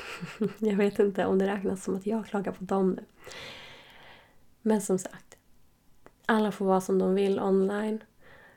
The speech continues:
Alla får skriva vad de vill. Men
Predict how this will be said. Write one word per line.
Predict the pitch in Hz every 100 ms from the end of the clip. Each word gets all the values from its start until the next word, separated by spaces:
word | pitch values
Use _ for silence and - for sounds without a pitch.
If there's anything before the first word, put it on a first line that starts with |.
| -
Alla | - 208 196
får | 190
skriva | - - 226 220 208 202 214 - _ _
vad | 226 220
de | 208
vill. | 190 190 196 196 - - - - - - -
Men | 220 214 208